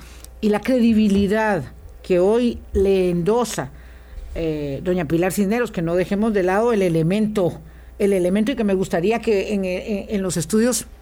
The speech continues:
eh, que ustedes hacen lo puedan incorpora-, incorporar, eh, de, del peso específico y determinante de doña Pilar en la candidatura de don Rodrigo, eh, el tema es que cuando eso no se puede hacer,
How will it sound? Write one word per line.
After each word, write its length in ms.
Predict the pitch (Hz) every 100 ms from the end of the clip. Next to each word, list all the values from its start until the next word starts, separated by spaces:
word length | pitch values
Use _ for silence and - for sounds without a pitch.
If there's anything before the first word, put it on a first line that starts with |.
| - - - - -
eh, 360 | 202 190 175 170
que 100 | 208
ustedes 340 | 208 208 214
hacen 240 | 226 214 240
lo 80 | 170
puedan 300 | 202 220 240
incorpora-, 580 | 208 202 170 156 180 - 185 -
incorporar, 680 | 254 202 190 - 190 240 202 - - - - -
eh, 380 | 180 165 156 180
de, 640 | 156 180 175 170 165 156
del 200 | 175 170
peso 440 | 165 262 269 226 160 - - - - 214 -
específico 880 | 220 - 294 - 233 - 247 208 - - - -
y 100 | 269
determinante 1040 | 277 262 277 233 220 220 214 233 254 226 180
de 240 | 165 165
doña 200 | 165 165
Pilar 340 | 143 170 196 208
en 80 |
la 100 | 214
candidatura 520 | 208 214 208 208 247 233
de 60 |
don 120 | 233
Rodrigo, 400 | 247 269 269 311 - - - - -
eh, 580 | 220 208 185 160 151 -
el 220 | - 175 160
tema 320 | 180 208 233
es 180 | 269 269
que 140 | 208
cuando 220 | 180 143
eso 120 | 151 175
no 100 | 175
se 100 | 220
puede 220 | 269 262
hacer, 400 | 233 269 226